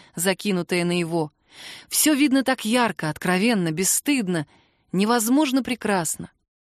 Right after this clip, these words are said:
Как она доверчиво и без остатка открывается и отдаётся ему. В голове гудит стремительный ток крови —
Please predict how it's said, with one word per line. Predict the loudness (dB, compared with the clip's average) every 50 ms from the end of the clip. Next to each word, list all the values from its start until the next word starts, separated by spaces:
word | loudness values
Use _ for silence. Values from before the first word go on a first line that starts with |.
| _ _ _ -4
Как | -2 0 2
она | 2 2 4
доверчиво | 4 2 2 4 2 2 0 0 -2 -2 -2
и | -2
без | -2 0 0 0
остатка | 0 0 0 2 2 2 2 0 -2 -2 -2
открывается | -2 -2 -2 -2 0 2 2 2 2 0 0 0 0
и |
отдаётся | 0 2 2 2 2 2 2 0 -2 -2 -4 -4 -4
ему. | -4 -2 -4 -4 -6 -10 _ _ _ _ _ _ _ _ _ _ _ _ _ _ _
В | -10 -4
голове | 0 2 2 4 4 2 2 2
гудит | 2 2 2 2 0 0
стремительный | 0 -2 0 2 2 2 2 2 2 2 2 2 2
ток | 2 0 -2 -2 -2
крови — | _ -2 0 2 2 2 2 2 0 -4